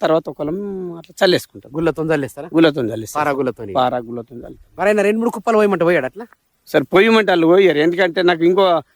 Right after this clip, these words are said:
Speaker 1: ఈడ అయిపోతే నేను వేరే ఎక్కడ పోతాను ఆయన అంటాడు. ఇక మనం రెండు మూడు కుప్పలు పోయమంటే అతను కొంచెం బాధపడతాడు.
Speaker 2: మీకు తొం-, దగ్గర అయిపో-, తొందరగా అయిపోతారు రెండు మూడు
Speaker 1: మాకు
Speaker 2: కుప్పలు.
Speaker 1: తొందర అనేది కానీ ఆయన కూడా ట్రాన్స్‌పోర్ట్ అయినా కూడా ఎట్లుంటాడంటే డిమాండ్ మీద ఉంటాడు కదా.
Speaker 2: ఉం, ఉం.
Speaker 1: ఇప్పుడు మీరు కాదంటే ఇంకో వాళ్ళకి పోస్తా పోయి అని అంటాడు.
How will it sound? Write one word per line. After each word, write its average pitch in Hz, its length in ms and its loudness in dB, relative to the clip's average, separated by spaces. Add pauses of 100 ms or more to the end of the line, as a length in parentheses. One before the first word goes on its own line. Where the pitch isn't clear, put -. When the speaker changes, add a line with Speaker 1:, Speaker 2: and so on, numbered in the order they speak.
(180)
Speaker 1:
ఈడ 165 120 2
అయిపోతే 214 960 2
నేను 202 180 2
వేరే 208 200 2
ఎక్కడ 208 180 -2
పోతాను 208 320 0
ఆయన 208 160 2
అంటాడు. 135 260 -6 (360)
ఇక 110 80 -6
మనం 165 240 4
రెండు 180 180 0
మూడు 202 140 2
కుప్పలు 208 340 -4
పోయమంటే 208 500 2
అతను 175 300 0
కొంచెం 170 600 2
బాధపడతాడు. 147 640 -4 (160)
Speaker 2:
మీకు 180 160 -18
తొం-, 208 180 -14
దగ్గర 180 280 -6
అయిపో-, 143 260 -6
తొందరగా 165 260 -4
అయిపోతారు 110 300 -6
రెండు 113 120 -10
మూడు 113 80 -8
Speaker 1:
మాకు 208 340 2
Speaker 2:
కుప్పలు. - 280 -10
Speaker 1:
తొందర 202 320 4
అనేది 233 340 2
కానీ 196 160 2
ఆయన 214 260 0
కూడా 214 200 2
ట్రాన్స్‌పోర్ట్ 196 520 0
అయినా 208 340 4
కూడా 190 200 4
ఎట్లుంటాడంటే 190 540 0
డిమాండ్ 233 380 2
మీద 247 140 2
ఉంటాడు 185 220 0
కదా. 113 240 -4
Speaker 2:
ఉం, 120 240 -14
ఉం. 104 140 -18 (300)
Speaker 1:
ఇప్పుడు 185 180 2
మీరు 196 220 4
కాదంటే 202 380 0
ఇంకో 214 120 2
వాళ్ళకి 208 200 2
పోస్తా 202 240 2
పోయి 196 160 2
అని 185 100 0
అంటాడు. 120 280 -8